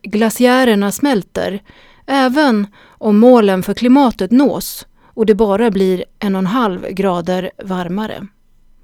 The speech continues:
På fälten runt bergen bor över en komma fem miljarder människor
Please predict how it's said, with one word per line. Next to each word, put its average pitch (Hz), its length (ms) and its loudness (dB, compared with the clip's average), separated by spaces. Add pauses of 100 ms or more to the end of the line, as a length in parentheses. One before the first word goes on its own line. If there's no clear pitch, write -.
(840)
På 196 160 -4
fälten 208 680 0
runt 214 400 -2
bergen 190 560 -2
bor 226 360 -2
över 185 580 -2
en 262 380 0
komma 196 280 -4
fem 226 420 -2
miljarder 190 640 -2
människor 180 680 -6